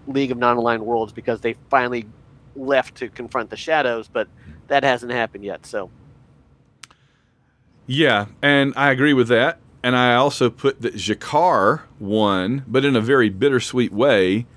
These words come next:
Speaker 2: He certainly
Speaker 1: Right.
Speaker 2: suffered, but he got what he wanted too, which is that the Centauri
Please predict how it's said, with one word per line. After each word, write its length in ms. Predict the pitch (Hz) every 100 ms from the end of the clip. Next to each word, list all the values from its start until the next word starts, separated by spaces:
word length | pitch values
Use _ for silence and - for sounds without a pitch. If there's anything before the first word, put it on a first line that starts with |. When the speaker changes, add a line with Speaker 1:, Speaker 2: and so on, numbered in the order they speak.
| -
Speaker 2:
He 140 | 175
certainly 420 | - - 180 120
Speaker 1:
Right. 80 | 104
Speaker 2:
suffered, 600 | - - 202 220 120 113
but 140 | 120
he 120 | 104 156
got 260 | 156 147
what 160 | 135 120
he 120 | 170
wanted 360 | 147 123 110 -
too, 280 | 202 175
which 220 | 120 113 107
is 100 | 98
that 140 | 104
the 100 | 107
Centauri 720 | - 120 113 113 113 113 107